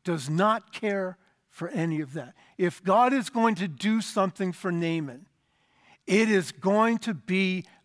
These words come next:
by grace. It is going to be because God wants to heal him. And this is the first lesson to learn,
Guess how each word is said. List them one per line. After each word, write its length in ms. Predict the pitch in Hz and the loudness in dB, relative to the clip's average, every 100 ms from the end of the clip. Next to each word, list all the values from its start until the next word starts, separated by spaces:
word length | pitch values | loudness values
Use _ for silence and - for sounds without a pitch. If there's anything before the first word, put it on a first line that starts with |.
| _ | _
by 500 | - 165 160 160 165 147 _ _ _ | 0 4 4 2 -2 -10 _ _ _
grace. 680 | - 143 165 147 123 - - _ _ _ - - | -10 -4 -4 -4 -10 -14 -20 _ _ _ -10 2
It 180 | 202 | 2
is 160 | 208 190 | 2 2
going 180 | 202 220 | 4 4
to 80 | 240 | 4
be 320 | 208 214 190 - - | 2 2 0 -8 -4
because 340 | 196 202 180 | -2 0 0
God 460 | 143 196 202 190 175 - - | 0 2 4 4 2 -12 -16
wants 800 | 147 127 143 220 226 220 - - _ _ _ - | -14 -6 2 4 6 4 -4 -14 _ _ _ -8
to 140 | 170 | -6
heal 340 | 170 190 214 165 | -2 2 2 2
him. 300 | 139 117 - _ _ _ _ _ _ _ | -4 -10 -16 _ _ _ _ _ _ _
And 280 | - 180 160 _ _ _ - _ 381 _ _ _ _ 262 | -2 -2 -2 _ _ _ -20 _ -20 _ _ _ _ -16
this 380 | 135 208 254 | -2 2 2
is 340 | 294 233 - - _ _ _ _ _ | 0 -2 -4 -16 _ _ _ _ _
the 80 | 170 | -12
first 520 | - - 254 233 - | -10 -4 -2 -2 -6
lesson 460 | 175 165 143 160 127 | -4 -4 -4 -10 -12
to 100 | - | -12
learn, 360 | 139 143 131 123 | -10 -10 -10 -14